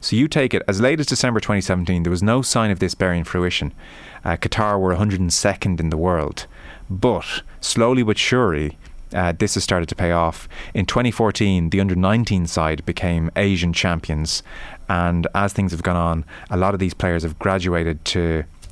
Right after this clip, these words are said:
uh, the first team. And just to add another layer of complication to it, 'cause it is very interesting how the whole thing operates in Qatar. Of those, um, hundred and forty-four Qataris who went to Aspire, that's the name of the academy,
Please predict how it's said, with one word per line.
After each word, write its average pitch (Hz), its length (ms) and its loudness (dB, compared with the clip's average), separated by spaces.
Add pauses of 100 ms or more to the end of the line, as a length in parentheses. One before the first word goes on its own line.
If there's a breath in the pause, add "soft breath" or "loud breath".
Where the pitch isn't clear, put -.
uh, 82 160 -2
the 78 100 -4
first - 360 -2
team. 85 340 0 (500 loud breath)
And 98 180 2
just 156 240 0
to - 180 2
add 110 160 4
another 104 260 4
layer 98 240 4
of 87 100 -2
complication 92 580 0
to 85 120 -2
it, 82 80 -4
'cause 87 160 -4
it 95 100 2
is 113 180 2
very 92 260 2
interesting 85 440 -2
how 82 340 -2 (380 loud breath)
the 92 80 -2
whole 92 180 0
thing 85 180 0
operates 87 500 0
in 92 200 0
Qatar. 76 420 -2 (1200 loud breath)
Of 110 200 0
those, 131 400 4
um, 98 360 2 (300 loud breath)
hundred 120 300 2
and 92 120 0
forty-four 92 520 0
Qataris 90 500 0
who 90 60 0
went 87 180 0
to 82 220 -2 (160)
Aspire, 87 560 0
that's 73 180 -6
the - 80 -2
name 78 120 0
of 71 60 -4
the 76 60 0
academy, 78 520 -2